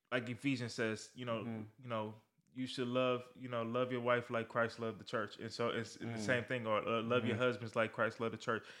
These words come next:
Speaker 1: And so to truly love like Christ, to truly love like Christ, is that person is going to piss you off, upset you, and you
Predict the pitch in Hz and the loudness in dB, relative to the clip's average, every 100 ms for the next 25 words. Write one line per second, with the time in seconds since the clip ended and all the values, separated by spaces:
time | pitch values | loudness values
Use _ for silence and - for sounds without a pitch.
0 | - 98 117 127 117 - 120 110 - _ | -14 -10 -2 0 0 -2 -2 -4 -8 _
1 | - - 160 208 196 185 190 190 180 175 | -14 -4 -2 0 -2 2 4 4 4 2
2 | 170 170 156 - 131 117 - 175 208 180 | 6 6 6 2 -4 -4 -4 -2 0 2
3 | 139 135 - 120 110 - 107 - - - | 4 4 4 -2 -2 -2 -2 -4 -16 -16
4 | - 110 - - - 165 - 156 - 117 | -10 0 4 4 2 -2 -2 -6 -8 -8
5 | 123 113 110 - 151 170 - 180 143 143 | -6 -6 -10 -8 -6 -6 -6 -2 0 0
6 | - - - _ - 160 - - 135 131 | 0 -8 -20 _ -6 -4 -4 0 0 0
7 | - 117 117 - _ - 127 117 113 117 | -6 -6 -10 -16 _ -10 -6 -4 -4 -4
8 | 147 156 | -2 -4